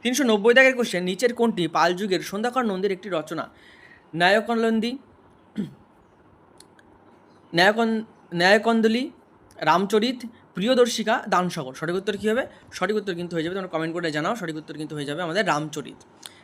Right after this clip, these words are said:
নেক্সট, সেন বংশের শাসনকালে পবনদূত রচিত হয়, রচয়িতার নাম কি? পবনদূত কার লেখা? জয়দেব, এখানে কিন্তু একটু বানান ভুল আছে, ঠিক আছে? জয়দেব, গোবর্ধন ধৈ, ধৈ, সরি, গোবর্ধন ধৈ বল্লাল শেঠ। সঠিক উত্তর কী হবে? ধৈ is the right answer।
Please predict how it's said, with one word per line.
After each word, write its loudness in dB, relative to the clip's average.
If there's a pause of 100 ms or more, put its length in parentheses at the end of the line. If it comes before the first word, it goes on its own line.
নেক্সট, 2 (180)
সেন 2
বংশের 2
শাসনকালে -2 (220)
পবনদূত 4
রচিত -2
হয়, -2 (500)
রচয়িতার 2
নাম -2
কি? -8
পবনদূত -2
কার 0
লেখা? -8 (720)
জয়দেব, 4 (120)
এখানে -6
কিন্তু -4
একটু -4
বানান -2
ভুল -2
আছে, -4
ঠিক -6
আছে? -6
জয়দেব, 0 (540)
গোবর্ধন 4
ধৈ, 0 (640)
ধৈ, 0 (100)
সরি, -10
গোবর্ধন 2 (100)
ধৈ 0
বল্লাল -2
শেঠ। -16
সঠিক -10
উত্তর -6
কী -6
হবে? 0 (300)
ধৈ 2
is -4
the 0
right -4
answer। -16